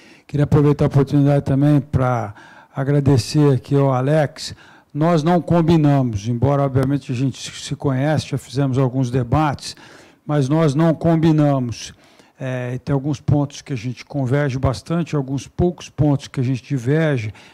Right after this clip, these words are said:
mas é impressionante como foi interessante ouvir o Alex antes de mim, porque vai ficar talvez muito mais claro pra vocês,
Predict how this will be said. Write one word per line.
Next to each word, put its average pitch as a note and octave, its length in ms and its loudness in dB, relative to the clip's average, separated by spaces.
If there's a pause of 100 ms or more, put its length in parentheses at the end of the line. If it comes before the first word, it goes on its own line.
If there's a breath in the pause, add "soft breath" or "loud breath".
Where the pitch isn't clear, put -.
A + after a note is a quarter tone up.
(140 loud breath)
mas C3+ 160 -4
é E3 60 0
impressionante E3 920 0
como D#3+ 240 -4
foi D#3 200 -2
interessante D3+ 960 -2 (360 loud breath)
ouvir D3+ 300 2
o D#3+ 140 4
Alex C#3+ 520 0
antes D3 260 2
de C#3+ 140 0
mim, C#3 260 2 (400 loud breath)
porque C#3 240 -6
vai D3 140 0
ficar D3+ 280 -4
talvez C#3+ 440 0
muito D3+ 260 -4
mais D3+ 260 -2
claro D#3 460 0
pra C#3 220 0
vocês, C#3+ 640 -2